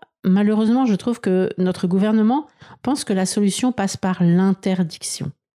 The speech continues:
Interdiction de l'école à la maison, qui a été l'objet de la pause éducative de lundi dernier, interdiction des téléphones portables à l'école. Mais je pense pas que ce soit, euh, la meilleure mesure, puisque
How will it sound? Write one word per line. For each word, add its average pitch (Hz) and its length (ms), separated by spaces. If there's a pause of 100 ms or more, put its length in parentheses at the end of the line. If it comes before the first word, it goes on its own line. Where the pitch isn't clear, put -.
(1160)
Interdiction 156 580
de 147 60
l'école 147 240
à 143 60
la 143 100
maison, 196 560
qui 185 140
a - 20
été 147 160
l'objet 156 260
de 165 100
la 147 140
pause 151 220
éducative 147 480
de 147 80
lundi 143 280
dernier, 196 540 (380)
interdiction 156 580
des 147 140
téléphones 143 360
portables 135 340
à 117 60
l'école. 214 500 (580)
Mais 233 320 (200)
je - 100
pense 196 180
pas 302 100
que 302 80
ce 220 80
soit, 208 340
euh, 170 160
la 165 160
meilleure 185 320
mesure, 185 380
puisque - 260